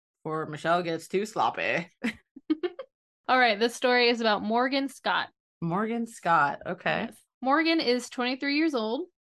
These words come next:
Speaker 2: and it is Tuesday, April twelfth, two thousand twenty-two.
Speaker 1: Can I ask a quick question?
Speaker 2: Yes.
Speaker 1: Clarifying.
Speaker 2: Yeah.
Speaker 1: Is Morgan a boy or a girl? 'Cause it can
Speaker 2: Oh,
Speaker 1: go either way.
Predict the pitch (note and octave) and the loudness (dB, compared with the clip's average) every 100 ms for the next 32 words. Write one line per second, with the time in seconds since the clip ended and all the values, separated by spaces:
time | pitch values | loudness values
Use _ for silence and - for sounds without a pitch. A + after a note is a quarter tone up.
0 | _ A#3+ A#3 A3+ C4 B3+ B3 A#3 A3+ - | _ 0 2 0 -2 0 2 2 0 -8
1 | - C#4+ C#4+ - D#4 D#4+ - A3+ A#3+ D4 | -2 2 2 2 2 2 2 -2 -2 -2
2 | D#4+ - F4 C#4+ B3+ - - B3+ B3+ B3 | -4 0 2 4 2 -2 -6 0 4 4
3 | C4 B3+ A#3 B3 D4+ A#3 G3+ A3+ F#4+ _ | 2 -4 -4 -4 -4 -2 0 -2 -6 _
4 | _ _ _ - C#4+ C#4+ C#4 C#4+ C4 A#3 | _ _ _ -2 2 4 4 2 -2 -2
5 | A#3 - G#3+ G#3+ A3+ A3+ B3 B3 _ _ | -2 2 2 2 0 0 -2 -6 _ _
6 | - A3 G3+ G#3 G3 G3 G#3+ A3 - - | -4 2 2 4 2 2 0 -4 -10 -8
7 | A3 G#3 G3+ A#3 C4 C4+ B3+ G3+ F#3 E3+ | 0 0 2 4 4 4 2 2 4 4
8 | D3 C#3 A#2+ A2 - F#3+ G3+ B3+ B3 F#3+ | 2 -2 -2 -4 -4 -2 2 4 6 6
9 | F3+ E3+ D#3+ D3 C#3 C3 | 4 2 2 2 2 0